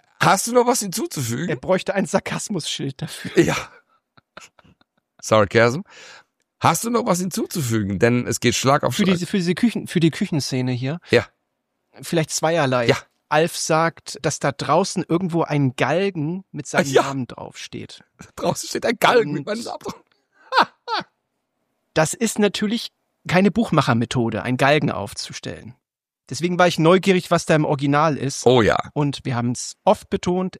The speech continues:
Speaker 2: es ist im Original manchmal saftiger, es ist manchmal konkreter, es ist auch manchmal ein klein wenig gewalttätiger.
Speaker 1: Oha.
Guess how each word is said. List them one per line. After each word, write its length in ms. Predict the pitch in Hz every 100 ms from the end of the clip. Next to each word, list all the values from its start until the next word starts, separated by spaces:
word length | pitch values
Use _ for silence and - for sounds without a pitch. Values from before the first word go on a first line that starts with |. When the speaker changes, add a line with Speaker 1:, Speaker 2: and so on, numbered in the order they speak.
| _
Speaker 2:
es 240 | 131 - -
ist 420 | 190 214 - -
im 360 | 185 196 196 196 -
Original 720 | 175 170 165 160 160 160 143 _ -
manchmal 580 | 135 147 147 - 98 -
saftiger, 720 | - 160 - - 151 143 139 - -
es 180 | - 127
ist 160 | 113 -
manchmal 560 | 120 120 117 104 95 - - - - _
konkreter, 760 | - 117 - 160 156 156 147 - -
es 160 | - -
ist 200 | 135 -
auch 200 | 139 -
manchmal 500 | 120 110 - 208 269
ein 160 | 175 175
klein 440 | - 160 107 139 147
wenig 280 | 190 233
gewalttätiger. 920 | - 302 285 320 - 220 151 - -
Speaker 1:
Oha. 460 | 123 175 - 64 -